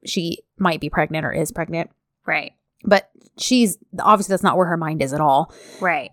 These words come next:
Speaker 1: And she's like, "There's so much I wanna tell you."
Speaker 2: Yeah.
Speaker 1: She's like, "It will take forever to do that, but I don't have that kind of time."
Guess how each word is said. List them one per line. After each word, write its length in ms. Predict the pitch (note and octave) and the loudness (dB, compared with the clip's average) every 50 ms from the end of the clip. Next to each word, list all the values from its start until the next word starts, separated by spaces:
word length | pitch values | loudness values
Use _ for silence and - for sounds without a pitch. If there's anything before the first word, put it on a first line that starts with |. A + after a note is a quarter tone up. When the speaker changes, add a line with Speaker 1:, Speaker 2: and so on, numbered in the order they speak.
| _ | _
Speaker 1:
And 140 | G#3+ G#3 F#3+ | 2 2 2
she's 120 | G#3 G3+ G3 | 4 4 4
like, 220 | G3+ F#3+ F#3 - | 4 2 2 2
"There's 240 | - A#3 C4+ C#4 - | 6 6 6 6 4
so 360 | - - - A3+ A3 A3+ A#3 | 0 0 4 6 6 8 6
much 200 | G3+ E3+ D3+ - | 6 2 0 -2
I 80 | E3 C#3+ | -2 -2
wanna 220 | C3+ C#3+ C#3 D3+ - | -2 -4 -6 -8 -6
tell 200 | - - - - | -6 -4 -4 -2
you." 360 | - - A2 G2+ G#2 G#3 - _ | -2 -2 -4 -4 -4 -6 -8 _
Speaker 2:
Yeah. 320 | - G#3 G#3 G3+ F3+ E3 D#3+ - _ | -8 -6 -6 -6 -6 -8 -12 -14 _
Speaker 1:
She's 160 | - - F#3+ | -8 0 2
like, 160 | F#3+ F3 - _ | 2 2 4 _
"It 180 | C4+ D#4 D4 A3+ | 6 6 6 6
will 120 | A3 G3+ | 6 4
take 360 | - - G3 F#3 F#3 - - _ - - | 4 2 0 0 0 -2 -10 _ -2 2
forever 500 | B3 B3 - - C#4 D#4+ D#4+ A#3 G#3+ F#3 | 4 4 6 6 6 6 6 6 4 2
to 100 | F#3 F3 | 2 -2
do 160 | E3 D#3+ D#3 | -2 -2 0
that, 300 | D#3 D#3+ F#3+ A3 - - | 4 6 6 6 4 4
but 100 | A3+ B3 | 4 4
I 80 | C#4 | 6
don't 140 | D4 C#4+ C4 | 6 6 4
have 140 | D4 D#4+ A#3 | 4 4 4
that 140 | G#3+ - - | 4 2 2
kind 120 | - F3 D#3 | -2 -6 -6
of 80 | D#3 | -6
time." 340 | - - C#3 C3+ C3 C3+ - | -8 -8 -6 -6 -6 -8 -8